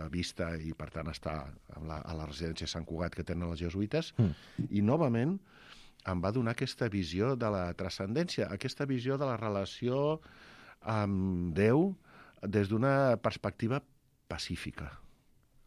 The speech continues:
Speaker 1: Pacífica, no torturada. Aquest era el primer, la
Speaker 2: El
Speaker 1: primera
Speaker 2: primer
Speaker 1: reflexió
Speaker 2: tema.
Speaker 1: que us volia fer i, per tant, aquesta necessitat, que ara pot ser un bon moment de cara a les vacances, que tots hi patim una
Speaker 2: Sí.
Speaker 1: mica,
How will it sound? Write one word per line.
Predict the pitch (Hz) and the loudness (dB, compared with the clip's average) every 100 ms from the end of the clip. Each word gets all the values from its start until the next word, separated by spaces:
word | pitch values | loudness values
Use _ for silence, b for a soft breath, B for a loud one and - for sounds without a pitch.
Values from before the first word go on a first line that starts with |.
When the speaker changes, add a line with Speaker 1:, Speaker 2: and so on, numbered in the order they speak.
| - - | -6 0
Speaker 1:
Pacífica, | 98 - 98 78 - 73 - | 2 2 -2 -2 -6 -10 -4
no | 92 98 | -2 0
torturada. | 85 - 76 - - - b b b b b b | -2 -6 -10 -10 -14 -18 b b b b b b
Aquest | 123 110 101 | -4 0 0
era | |
el | 101 | 0
primer, | 87 85 85 82 80 78 b b b b b | -2 -2 0 -2 -4 -8 b b b b b
la | - 104 | 0 2
Speaker 2:
El | 95 | 4
Speaker 1:
primera | 98 110 | 6 8
Speaker 2:
primer | 117 110 | 8 6
Speaker 1:
reflexió | 107 92 117 | 4 6 4
Speaker 2:
tema. | 113 | 4
Speaker 1:
que | |
us | 92 | 2
volia | 95 92 87 | 2 2 2
fer | 117 131 143 | 0 2 2
i, | 98 | 0
per | 98 82 | -2 -6
tant, | - 107 120 127 | -4 -2 0 -2
aquesta | 101 - 92 123 120 127 107 | -4 -4 -2 2 2 2 0
necessitat, | - 92 98 120 | -4 -2 0 0
que | 117 | 2
ara | 101 - | 0 0
pot | 98 | -2
ser | - 95 | 2 2
un | 95 | 2
bon | 92 | 2
moment | 87 110 147 | 2 2 0
de | 98 | 0
cara | 87 87 | 0 -2
a | 82 | -2
les | 80 | -6
vacances, | 80 98 - 147 - | -6 -6 -4 -6 -6
que | 85 | -8
tots | - 78 | -8 -8
hi | 78 | -8
patim | 85 87 87 | -6 -4 -2
una | 85 | 0
Speaker 2:
Sí. | 87 | 2
Speaker 1:
mica, | 107 90 | 4 2